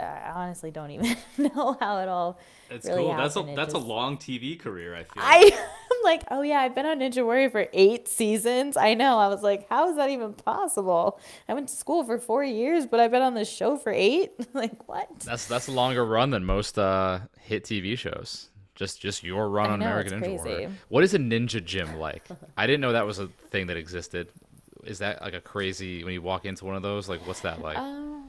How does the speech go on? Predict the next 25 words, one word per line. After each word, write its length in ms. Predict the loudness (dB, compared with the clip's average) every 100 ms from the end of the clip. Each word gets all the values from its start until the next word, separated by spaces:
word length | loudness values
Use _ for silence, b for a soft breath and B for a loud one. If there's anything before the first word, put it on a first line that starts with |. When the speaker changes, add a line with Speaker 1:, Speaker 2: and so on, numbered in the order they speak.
| -14 -6
Speaker 1:
they're 100 | -4
pretty 280 | 0 0 0
cool. 380 | -4 -4 -4 -6
Um, 220 | -8 -8
it 80 | -8
depends 300 | -6 -4 -2
on 120 | -4
the 100 | -6
gym. 360 | -10 -10 -8 -10
I 100 | -12
mean, 300 | -12 -12 -14 b b b b b _ _
I've 240 | -4 -2 -2
been 160 | -4
to 60 | -2
a 80 | -6
few 260 | -6 -10 -8
cool 260 | -4 -4
ones. 320 | -4 -6 -10 -14 _ -12
Honestly, 760 | -10 -8 -8 -6 -4 -4 -6 -10
somehow 500 | -10 -10 -10 -10 -8
I 120 | -8
always 320 | -6 -6 -4
live 100 | -6
in 120 | -6
places 520 | -12 -10 -8 -6 -8